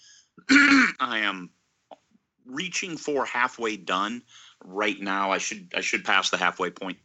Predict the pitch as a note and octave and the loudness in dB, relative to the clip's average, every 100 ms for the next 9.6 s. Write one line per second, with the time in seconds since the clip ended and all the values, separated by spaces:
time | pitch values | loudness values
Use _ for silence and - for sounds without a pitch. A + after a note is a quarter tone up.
0 | - E2 E2+ F2+ G2+ - - - - - | -16 -4 0 0 -2 -6 -20 -20 -20 -20
1 | _ F2 F2 E2 D#2+ D#2+ E2 G#2+ G2+ F#2+ | _ 0 2 2 -2 -6 -2 2 4 4
2 | G2+ F2 F2 - G2+ G2 G2+ A2+ F2+ A#2 | 4 2 -2 -4 -2 0 -2 -2 -4 -2
3 | G#2+ F#2+ F2+ - G2 F#2+ F2+ F#2 E2+ F#2 | -2 -2 -4 2 2 2 2 -2 0 -4
4 | F2+ D#2+ - _ - - F#2+ F2 - E2+ | -4 -8 -10 _ -8 -4 -4 -4 -6 0
5 | - C#3 C3+ G#2 E2+ E2+ - F#2+ F2+ F2 | 2 6 6 6 0 -4 4 4 6 2
6 | D#2+ G2 - E2 - E2+ E2+ F2 E2+ - | 0 -4 -2 -2 -4 -8 -2 2 2 0
7 | - F#2+ G2 F2+ E2 - - _ - - | -6 -6 -4 -4 -4 -8 -12 _ -20 -20
8 | _ _ _ - F#2+ F2 F2 F2 E2+ F2 | _ _ _ -2 0 0 -4 -6 -6 -6
9 | F#2+ F2+ E2 E2 E2 | -6 -6 -6 -8 -8